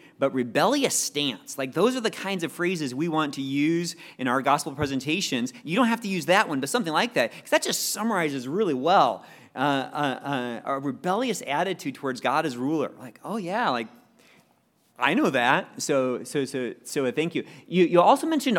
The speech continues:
all. And, like, that's a, a key idea here. And the writing does a good job of making it not just like, "You sinner, you need to get saved." Like, this is the fateful choice humanity has made. And really in that,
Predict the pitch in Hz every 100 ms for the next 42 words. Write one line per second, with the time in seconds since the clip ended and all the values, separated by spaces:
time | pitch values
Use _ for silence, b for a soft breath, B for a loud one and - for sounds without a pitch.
0 | - 160 180 202 101 - - 151 151 143
1 | 147 160 214 - B B _ 143 147 143
2 | 135 - 185 151 131 170 196 180 - 120
3 | 107 104 B B - 143 147 143 143 131
4 | 139 143 139 120 135 160 202 190 147 135
5 | 131 147 139 139 165 147 139 151 - 135
6 | 127 151 - 139 135 120 B B 131 151
7 | - - 175 180 190 175 175 165 147 147
8 | - 190 208 127 90 - - b b b
9 | 135 135 135 127 120 123 165 233 - 180
10 | 170 156 - B 135 - - 180 202 202
11 | 185 - 180 175 175 151 156 165 147 117
12 | 120 131 220 403 170 170 196 202 240